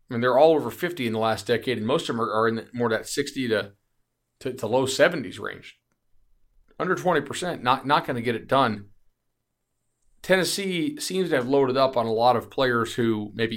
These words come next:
it thinks are really good and the rest of college football doesn't think are quite as good as Tennessee thinks. Now, some of them are, are clearly studs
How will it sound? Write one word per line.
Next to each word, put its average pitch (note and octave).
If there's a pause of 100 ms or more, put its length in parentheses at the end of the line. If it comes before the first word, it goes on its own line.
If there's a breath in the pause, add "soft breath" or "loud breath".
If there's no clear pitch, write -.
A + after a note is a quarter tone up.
it C#3
thinks D#3
are D#3+
really D#3
good D3+
and G#2+ (560)
the B2+
rest C3+
of C3+
college A#2
football A2
doesn't A2
think A#2+
are G#2+
quite F3
as B2
good - (600)
as A2+
Tennessee G2+
thinks. G2+
Now, A2
some E3+
of E3
them C3
are, -
are G#2
clearly A#2+
studs G#2